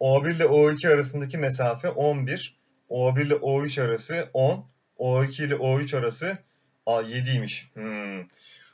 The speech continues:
Dur ya abi, bunların hepsi zaten birbiriyle birleşik değil mi? O bir merkezli olduğu için ben bunun yarıçapına R bir diyelim. Bakın bu şekilde olur değil mi? Bunun yarıçapına da R iki diyelim. Niye R iki diyeceğim? R bir diyeceğim. Yine aynı çember değil mi?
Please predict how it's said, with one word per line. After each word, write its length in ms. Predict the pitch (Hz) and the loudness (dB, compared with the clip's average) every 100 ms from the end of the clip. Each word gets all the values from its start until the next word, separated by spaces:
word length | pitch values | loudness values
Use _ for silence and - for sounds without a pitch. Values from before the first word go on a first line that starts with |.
| _ | _
Dur 160 | 131 214 | 0 4
ya 280 | 214 185 185 | 6 8 10
abi, 280 | 170 220 190 | 10 10 8
bunların 380 | 165 175 196 | 0 4 6
hepsi 260 | 208 208 196 | 8 6 6
zaten 360 | 208 208 214 196 | 8 8 8 6
birbiriyle 460 | 196 202 208 202 | 6 6 8 8
birleşik 440 | 202 196 202 214 208 | 8 6 4 2 -2
değil 140 | 254 | 0
mi? 220 | 151 80 - - _ _ _ - | 0 -2 -8 -20 _ _ _ 6
O 300 | 139 170 196 | 8 8 6
bir 100 | 220 | 8
merkezli 540 | 214 214 208 220 208 | 10 10 6 4 8
olduğu 200 | 220 226 | 8 6
için 300 | 233 196 143 | 0 -2 4
ben 220 | 160 185 | 6 6
bunun 120 | 202 | 4
yarıçapına 580 | 202 196 208 208 196 175 | 6 6 6 2 0 0
R 500 | 147 127 120 131 165 | -2 -4 4 8 8
bir 160 | 208 196 | 8 4
diyelim. 240 | 127 135 | 2 2
Bakın 300 | 131 131 123 | 2 0 -2
bu 80 | 127 | -2
şekilde 360 | 131 131 127 110 | -2 -2 -2 -2
olur 200 | 107 - | -2 0
değil 120 | 214 | 0
mi? 140 | 104 - _ _ _ - | 0 -6 _ _ _ -6
Bunun 180 | 123 180 | -2 2
yarıçapına 600 | 185 180 160 147 180 202 | 2 2 -2 -2 0 2
da 120 | 180 | 4
R 160 | 170 | 4
iki 180 | 170 156 | 2 -2
diyelim. 300 | 117 104 - - _ _ _ | -2 -2 -2 -12 _ _ _
Niye 320 | 104 113 147 180 | -10 -2 2 4
R 80 | |
iki 120 | 131 104 | 2 0
diyeceğim? 340 | 98 98 95 | -6 -6 0
R 180 | 110 131 | 2 2
bir 80 | 147 | 0
diyeceğim. 260 | 107 101 | -4 -4
Yine 160 | 101 123 | -2 0
aynı 220 | 120 123 | 2 0
çember 380 | 104 98 92 98 | -4 -6 -6 -4
değil 120 | |
mi? 80 | 170 | -6